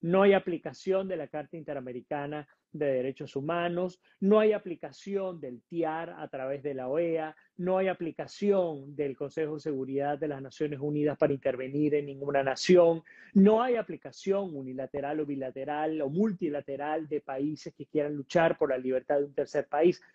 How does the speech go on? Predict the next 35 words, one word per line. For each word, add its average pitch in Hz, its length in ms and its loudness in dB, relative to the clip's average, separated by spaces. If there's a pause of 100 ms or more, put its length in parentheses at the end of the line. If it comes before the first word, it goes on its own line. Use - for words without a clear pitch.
(120)
No 202 460 4
hay 180 280 -2 (100)
aplicación. 123 760 -8
Absolutamente 160 880 4
todos 202 380 6
estamos 165 360 0
viviendo 147 360 -2
en 160 80 -6
este 151 160 -4
momento 139 360 -2
como 131 180 -2
una 139 140 2
isla. 175 520 4 (360)
Es 127 140 0
la 143 80 2
nueva 160 380 0 (120)
re-, 123 300 -10 (140)
realidad 135 560 -2
de 202 80 -2
la 139 100 -6
geopolítica 143 840 -4 (260)
internacional. 156 1000 -2
Los 139 180 -2
tiempos 202 480 0
en 165 100 -2
los 139 140 -6
que 151 100 -4
los 135 140 -4
países 156 420 0
intervenían 151 640 -2
unos 170 240 0
con 135 220 -2
otros 196 500 2 (220)
se - 240 2
acabó. 143 580 2